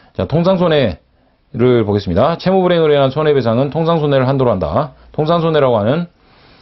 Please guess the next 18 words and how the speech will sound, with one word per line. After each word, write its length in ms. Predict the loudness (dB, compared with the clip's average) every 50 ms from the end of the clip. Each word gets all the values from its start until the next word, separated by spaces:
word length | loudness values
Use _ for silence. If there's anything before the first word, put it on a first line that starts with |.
| -20 _ -8
특별한 440 | -8 -6 -4 0 0 2 2 2 2
사정이 280 | 2 0 2 2 2
없는 200 | 2 2 2 2
한 140 | 2 0 0
그 460 | -2 0 0 2 2 2 2 0 0 0
종류의 560 | 0 0 0 0 0 0 2 2 0 0 -2
채무불이행이 480 | -4 -4 -2 -2 0 0 0 0 0
있으면 440 | -2 -2 -2 0 0 0 0 -2 -6 _ _ _ _
사회 360 | -20 -8 -2 0 2 2 2
일반의 380 | 2 2 2 2 2 2 0 0
관념에 300 | 0 -2 -2 -2 -2 -2
따라 280 | -2 -2 -2 -2 -4 -6 _ _ _ _ _ _ -20 _ _ _ _ _ -8
통상 420 | -2 -2 0 2 2 2 0 2 0
발생하는 460 | 0 0 0 0 0 0 0 0 0
것으로 300 | 0 0 0 0 0 0
생각되는 440 | 0 -2 -2 -2 0 0 -2 0 0
범위의 300 | 0 0 0 0 0 0
손해. 260 | -2 -4 -6 -6